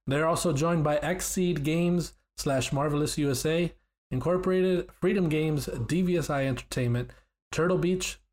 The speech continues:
Verizon, and Binge dot com. Uh, these companies join E three's previously confirmed partners,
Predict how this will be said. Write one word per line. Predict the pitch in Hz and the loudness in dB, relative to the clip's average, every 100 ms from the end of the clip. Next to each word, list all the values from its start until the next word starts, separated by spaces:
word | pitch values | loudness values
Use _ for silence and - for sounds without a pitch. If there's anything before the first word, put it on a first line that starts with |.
| 117 | -2
Verizon, | 117 117 165 247 143 113 113 117 _ - | 0 0 0 0 2 0 0 -4 _ -4
and | 117 117 110 | -2 0 0
Binge | 147 190 156 131 | 0 0 0 -2
dot | 120 135 - | -2 -2 -4
com. | - 123 120 98 - - - - - | -6 -2 -2 -2 -8 -18 -18 -16 -6
Uh, | 120 113 | -2 0
these | 170 | 0
companies | 185 196 185 180 170 | 0 0 0 2 2
join | 131 151 160 156 | 0 0 0 0
E | 151 139 | 0 -2
three's | 139 135 127 | -2 -2 -2
previously | - 220 226 151 139 | -2 0 0 0 -2
confirmed | 123 123 117 120 110 | -2 -2 -2 -2 -2
partners, | 123 117 113 113 | -2 -4 -2 -4